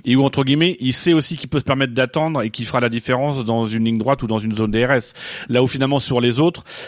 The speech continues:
il a peut-être dû prendre un peu plus de risques parce que, bah, voilà, doubler une McLaren aujourd'hui, c'est quand même un autre défi que doubler une, alors les Haas, c'est pas le cas parce qu'il les a dépassés, mais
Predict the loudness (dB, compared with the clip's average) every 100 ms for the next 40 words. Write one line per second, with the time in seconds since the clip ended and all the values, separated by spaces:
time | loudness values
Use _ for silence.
0 | -6 -2 -2 0 0 0 -2 0 0 0
1 | -2 -2 -4 0 2 0 0 -4 -2 0
2 | 2 2 4 2 0 0 0 0 -2 -2
3 | -2 -2 -2 -2 -4 -4 -4 -4 -4 0
4 | 0 0 2 0 0 -2 -2 -4 -2 0
5 | 2 2 2 0 -2 -6 -2 0 2 0
6 | 0 -4 -4 0 -2 -2 -4 -2 0 0
7 | -2 -4 -4 -2 -2